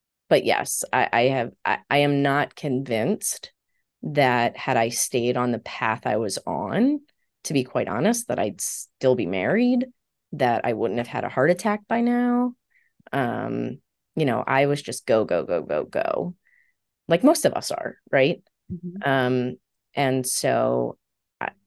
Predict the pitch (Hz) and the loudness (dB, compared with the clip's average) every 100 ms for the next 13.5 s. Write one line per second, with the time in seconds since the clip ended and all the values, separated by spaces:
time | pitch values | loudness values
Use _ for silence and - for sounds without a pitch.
0 | - - - 143 - - - _ _ _ | -18 -14 -2 0 0 -6 -8 _ _ _
1 | _ - - 226 240 226 202 190 175 147 | _ -20 -2 2 6 6 6 4 0 -2
2 | 120 65 64 139 170 - 147 139 - 139 | -2 -2 -4 -6 -8 -6 -2 0 2 2
3 | 139 143 - - 131 123 120 120 123 117 | 2 -2 -4 -2 -2 0 -2 -4 -2 -4
4 | 120 120 110 113 107 107 107 87 - - | -4 -6 -4 -2 -2 -4 -6 -8 -8 -6
5 | 104 92 95 - - - 92 - - 62 | -4 -2 -4 -6 -8 -8 -8 -8 -8 -8
6 | 57 - 67 87 107 - 127 101 - - | -8 -8 -8 -8 -8 -6 -6 -6 -8 -8
7 | 98 87 - - - - 73 82 185 _ | -8 -6 -10 -14 -12 -12 -10 -8 -10 _
8 | _ _ _ _ 120 117 87 92 92 - | _ _ _ _ -6 -4 -2 -4 -6 -12
9 | _ - - 127 104 - _ _ _ _ | _ -18 -2 0 0 -4 _ _ _ _
10 | _ _ _ - - 196 190 156 131 131 | _ _ _ -12 0 4 6 6 2 0
11 | 127 127 120 107 53 64 67 - _ - | 0 2 2 -2 -4 -4 -8 -12 _ 0
12 | 104 - 104 - 98 - - 78 - - | 0 0 -2 -4 -6 -4 -6 -8 -6 -6
13 | - - - - | -6 -8 -6 -8